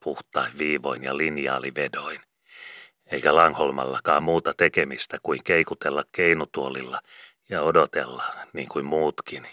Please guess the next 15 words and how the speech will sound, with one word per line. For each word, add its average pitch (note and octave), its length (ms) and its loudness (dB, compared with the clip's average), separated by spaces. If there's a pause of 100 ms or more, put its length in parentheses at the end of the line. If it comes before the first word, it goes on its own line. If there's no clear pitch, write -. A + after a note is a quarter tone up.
ja D#2 140 -4
kuka D2+ 400 0
hyvänsä. C#2 580 2 (1000)
Napa - 340 -4
kuin C#2 220 -4
napa, D#2+ 380 2 (480)
mutta E2 260 0
rattaan D2 640 0
hyrrät D2+ 460 0
virstat D2+ 500 0
jättää, - 560 -6 (520)
ja C#2+ 140 0
loimi D2+ 420 4
tukilla, C#2+ 560 -4
lointa D#2 380 4